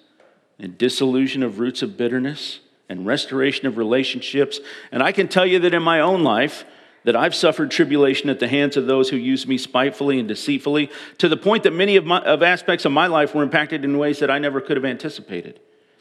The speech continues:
But one of the many ways that God was faithful to me in the midst of those trials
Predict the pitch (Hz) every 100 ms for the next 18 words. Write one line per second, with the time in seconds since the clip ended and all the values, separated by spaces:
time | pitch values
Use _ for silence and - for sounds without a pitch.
0 | _ _ _ _ 110 127 165 135 123 127
1 | 135 175 196 196 175 135 92 80 - -
2 | - _ 107 123 127 117 123 - 131 131
3 | 143 131 127 123 98 101 113 - 101 107
4 | 127 - - 80 73 76 -